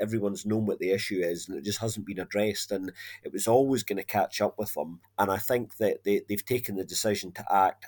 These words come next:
at exactly the same point as fans have started to turn their attention towards the boardroom and the people upstairs and ask more serious questions around recruitment.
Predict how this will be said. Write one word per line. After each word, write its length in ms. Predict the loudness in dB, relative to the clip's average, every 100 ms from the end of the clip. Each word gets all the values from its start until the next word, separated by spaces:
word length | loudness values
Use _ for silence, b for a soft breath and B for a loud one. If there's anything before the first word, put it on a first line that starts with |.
| 0
at 160 | 0 0
exactly 540 | -6 -2 4 4 2 -4
the 80 |
same 260 | -2 -2 -6
point 460 | 0 2 2 0 -2
as 480 | 2 2 0 -2 -6 b b -10
fans 480 | 2 4 4 0
have 100 | -4
started 420 | -2 0 0 -2 -12
to 80 | -6
turn 240 | -2 -2
their 100 | -2 -6
attention 540 | -6 -4 -2 -4 -8
towards 360 | -6 -2 -2 -2
the 60 | -4
boardroom 460 | 2 2 0 -6
and 80 | -6
the 40 |
people 320 | -8 -12 -6 -6
upstairs 560 | -4 -2 0 0 -2 -2
and 80 |
ask 240 | -2 -2 -4
more 140 | -6 -6
serious 400 | -6 -6 -6 -4
questions 560 | 0 0 0 -8 -8
around 300 | -4 -4 -6
recruitment. 560 | -10 -4 -4 -2 -6